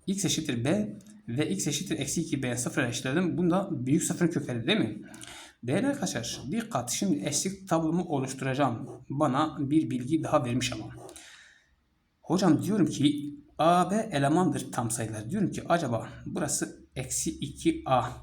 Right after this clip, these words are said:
A olsa burası ne yapar?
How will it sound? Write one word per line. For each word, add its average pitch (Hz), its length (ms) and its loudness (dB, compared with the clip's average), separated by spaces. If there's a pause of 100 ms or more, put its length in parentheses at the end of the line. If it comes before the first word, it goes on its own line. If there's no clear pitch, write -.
(2000)
A 147 200 6
olsa 143 580 -2 (880)
burası 147 440 0
ne 139 40 4
yapar? - 560 -2